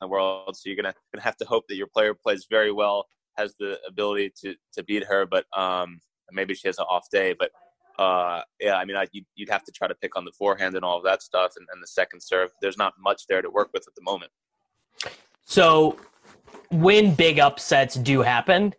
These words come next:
Speaker 2: in tennis,
Speaker 1: Mm-hmm.
Speaker 2: and they, they happen more often on the women's side than the men's side, and we can talk about
Speaker 1: Right.
Speaker 2: that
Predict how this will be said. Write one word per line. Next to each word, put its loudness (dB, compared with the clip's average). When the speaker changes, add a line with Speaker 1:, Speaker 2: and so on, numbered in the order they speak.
Speaker 2:
in 0
tennis, 0
Speaker 1:
Mm-hmm. -16
Speaker 2:
and 4
they, 4
they 4
happen 4
more 6
often 6
on 2
the 0
women's 0
side 2
than 2
the 0
men's -2
side, 4
and -4
we -2
can -8
talk 0
about 2
Speaker 1:
Right. 6
Speaker 2:
that 2